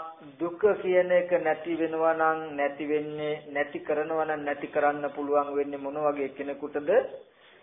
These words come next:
මෙන්න මේ සතර සතිපට්ඨානය වඩපු කෙනෙකුට කියලා. මොකද සතර සතිපට්ඨානය වඩන කෙනා නිකන් කෙනෙක් නෙමෙයි.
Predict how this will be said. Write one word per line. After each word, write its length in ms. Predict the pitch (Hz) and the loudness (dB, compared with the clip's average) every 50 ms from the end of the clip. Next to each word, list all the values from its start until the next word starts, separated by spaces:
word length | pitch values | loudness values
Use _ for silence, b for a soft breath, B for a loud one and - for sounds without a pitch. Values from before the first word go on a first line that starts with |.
| b b _ - 139 143 | b b _ -12 -8 -4
මෙන්න 280 | 147 156 160 170 190 190 180 | 0 0 2 2 4 4 4
මේ 280 | 170 160 160 160 160 160 156 156 156 | 4 4 4 4 4 2 0 -2 -4
සතර 480 | - - - 143 143 - - 180 175 175 175 | -4 0 2 2 4 6 6 6 6 6 4
සතිපට්ඨානය 800 | 175 151 - - - - 156 151 - - 147 147 147 156 151 | 0 -2 -2 -2 -2 -2 -2 -2 0 0 -2 0 0 0 0
වඩපු 400 | 143 147 139 143 147 147 147 143 | 2 2 2 2 0 -2 -2 -4
කෙනෙකුට 460 | - 143 135 135 127 - - - - - | -8 -8 -6 -6 -8 -10 -12 -16 -16 -16
කියලා. 360 | - - 120 110 - - - _ _ b b b b b b b b b b b b - 175 | -14 -12 -12 -10 -10 -12 -16 _ _ b b b b b b b b b b b b -2 0
මොකද 280 | 202 - 254 254 247 | 8 10 10 10 10
සතර 400 | 233 - 190 175 - 233 233 220 | 8 8 6 8 8 6 4 6
සතිපට්ඨානය 720 | - 202 185 - 214 - 226 220 220 220 233 233 226 220 202 | 6 6 4 4 4 4 4 4 6 6 6 6 6 6 8
වඩන 360 | 180 175 175 208 214 220 214 | 8 8 8 8 6 4 2
කෙනා 260 | 214 220 220 226 214 | 2 4 4 4 4
නිකන් 420 | 190 190 196 - 226 233 240 240 | 4 2 0 2 4 4 4 4
කෙනෙක් 340 | 233 233 233 233 240 233 233 - | 4 2 4 4 4 2 2 0
නෙමෙයි. 340 | 185 185 196 202 190 147 | -2 -2 0 0 0 -2